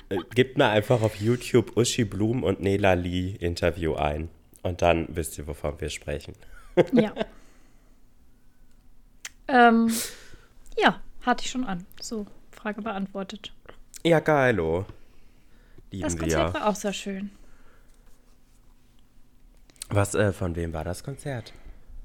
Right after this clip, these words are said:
Speaker 2: Äh, von einem Männerchor, wo ein Kollege von mir
Speaker 1: Ach ja, genau.
Speaker 2: mitsingt.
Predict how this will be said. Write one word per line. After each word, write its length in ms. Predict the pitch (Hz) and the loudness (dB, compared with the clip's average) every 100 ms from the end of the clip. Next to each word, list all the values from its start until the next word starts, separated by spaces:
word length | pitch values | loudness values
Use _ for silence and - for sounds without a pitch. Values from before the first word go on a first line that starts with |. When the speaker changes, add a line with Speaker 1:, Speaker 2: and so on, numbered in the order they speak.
| - - | -16 -8
Speaker 2:
Äh, 400 | 294 262 254 240 | 4 6 8 6
von 280 | 240 247 233 | 4 -2 -2
einem 640 | 220 208 202 190 190 190 220 202 | -2 -2 -2 -4 -4 -6 -8 -6
Männerchor, 1080 | 196 190 202 - - 262 277 311 339 349 320 | -6 -6 -8 -12 -8 -4 -2 -2 -2 -2 -4
wo 180 | 294 294 | -6 -4
ein 240 | 269 269 | -2 -2
Kollege 340 | 262 262 214 202 | -2 -2 -2 -4
von 260 | - 202 | -8 -6
mir 400 | 190 190 190 190 185 - - - - - - 131 | -4 -6 -8 -10 -12 -20 -20 -20 -20 -16 -10 2
Speaker 1:
Ach 220 | 151 - - | 4 4 -4
ja, 100 | 113 - | -8 -2
genau. 240 | 220 98 | -2 -2
Speaker 2:
mitsingt. 480 | 80 - 202 - - | -4 -4 -6 -10 -12